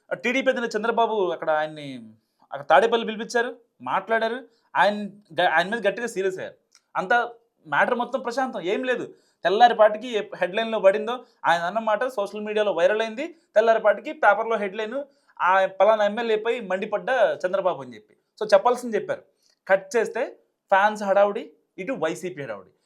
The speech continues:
అందరూ అయిపోయినా కూడా ఎందుకు వైసీపీ ఆ విషయాన్ని వదలట్లేదు అనేది ఇక్కడ చాలా పెద్ద పాయింట్.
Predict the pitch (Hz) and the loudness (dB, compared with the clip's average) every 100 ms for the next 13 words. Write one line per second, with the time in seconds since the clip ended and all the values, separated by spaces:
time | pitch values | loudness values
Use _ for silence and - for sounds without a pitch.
0 | _ _ _ 135 196 262 294 294 269 220 | _ _ _ -4 -2 0 8 10 10 6
1 | 254 269 247 214 - 143 240 202 196 262 | -2 -4 -2 -4 -4 -6 -6 -6 -8 -8
2 | 277 277 196 190 226 240 - 285 226 196 | -6 -4 2 2 2 -12 -4 0 2 0
3 | 185 220 240 277 165 165 214 214 180 180 | -4 -4 -4 -8 -4 -2 -2 -4 -6 -4
4 | 214 185 214 269 269 _ _ - 247 247 | -4 -4 -8 -10 -14 _ _ -6 -6 -4
5 | - 208 247 240 185 262 202 131 101 | 2 4 4 4 4 2 2 -2 -8